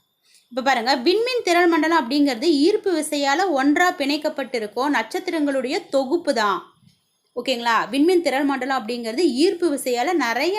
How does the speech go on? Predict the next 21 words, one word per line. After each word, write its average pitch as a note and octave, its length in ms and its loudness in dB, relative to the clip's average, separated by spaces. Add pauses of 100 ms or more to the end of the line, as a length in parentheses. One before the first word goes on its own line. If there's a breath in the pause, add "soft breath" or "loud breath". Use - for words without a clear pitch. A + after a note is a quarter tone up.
(100)
நட்சத்திரங்கள் D4 600 -2
எல்லாம் E4+ 240 -2
பிணைக்கப்பட்டிருக்கு, C#4 720 -2 (120)
தொகுப்பா E4 420 0
இருக்கு, G3+ 200 -8 (120)
அதை G#3+ 180 -4
தான் D#4+ 140 -4
சொல்றாங்க. F#3 360 -4 (540 soft breath)
வான்வெளியில E4+ 680 2
வந்து B3+ 180 -2 (100)
விண்மீன் G4 380 0
திரள் D4+ 240 0
மண்டலங்கள் A#3+ 540 -4
வந்து B3 160 -4 (120)
சிதறி D#4 480 0
இருக்கு, A3+ 280 -4 (180)
குழு F4+ 220 4
குழுவா E4 280 2 (140)
இருக்கு. G3+ 340 -8 (760)
இது E4+ 100 4 (100)
வந்து A#3 220 0